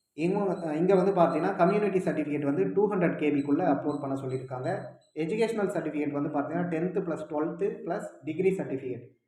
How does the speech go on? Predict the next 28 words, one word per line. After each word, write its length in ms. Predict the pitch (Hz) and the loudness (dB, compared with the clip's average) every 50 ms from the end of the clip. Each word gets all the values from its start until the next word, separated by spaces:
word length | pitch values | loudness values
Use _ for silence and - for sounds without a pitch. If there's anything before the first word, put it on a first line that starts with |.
| _ _ _ | _ _ _
இல்ல 280 | - 165 180 190 175 151 | 0 2 4 4 4 4
ப்ரொவிஷனல் 480 | 139 - 170 180 202 - - 185 170 - | 2 2 4 4 2 2 0 -2 -2 -2
சர்டிஃபிகேட் 340 | 160 143 143 143 143 139 | -2 -2 0 0 0 2
இருந்தாலும் 400 | 143 139 135 135 135 139 156 156 | 2 2 2 2 0 -2 -2 -2
ஓகே, 240 | 139 131 131 131 127 131 | -2 -4 -4 -2 -4 -4
பிளஸ் 400 | 131 170 170 170 - - - - | -2 -2 -2 -2 -4 -6 -8 -2
டி 160 | - 185 196 | 0 0 0
சி 80 | - - | 0 0
எம் 180 | 180 185 185 | -2 -2 -2
சேர்த்து 360 | - - 160 143 143 - 196 214 226 - - - | -4 -4 -6 -6 -4 -4 -6 -6 -6 -8 -12 -16
இந்த 160 | - 156 143 | -12 -8 -4
நாலு 280 | 143 143 156 175 190 185 | -4 0 2 2 2 4
டாக்குமெண்ட்ஸும் 680 | 165 143 151 151 - 156 147 143 143 - 190 202 - - - | 4 4 2 2 2 0 -2 -2 -4 -4 -4 -6 -8 -6 -6
ஒரே, 400 | 147 151 165 185 196 190 - - | -2 0 2 2 2 2 0 -4
அஹ், 260 | 135 139 135 135 135 | -8 -6 -6 -6 -4
பி 100 | 135 165 | -4 -4
டி 80 | 160 160 | -2 -2
எஃப் 180 | 156 147 151 | -2 -2 -4
ஆக 160 | 151 151 165 - | -4 -4 -4 -4
கன்வெர்ட் 380 | 147 139 143 147 151 135 - | -2 -4 -2 -2 -4 -4 -6
பண்ணி 220 | - 131 170 202 170 | -8 -8 -6 -6 -6
அப்லோட் 280 | 135 - 156 143 139 | -6 -6 -6 -6 -6
பண்ற 220 | 131 131 131 127 123 | -6 -6 -6 -6 -8
மாதிரி 300 | 127 127 127 127 123 120 | -8 -8 -10 -10 -10 -12
இருக்கும். 340 | 117 117 - - 175 175 175 - - _ _ _ _ _ - | -12 -12 -10 -8 -8 -8 -10 -12 -16 _ _ _ _ _ -4
So, 60 | 147 | -4
எப்படி 340 | 156 151 - 208 190 196 190 | -2 -2 -2 0 2 4 4
வந்து, 260 | 170 151 131 127 131 | 4 4 2 2 0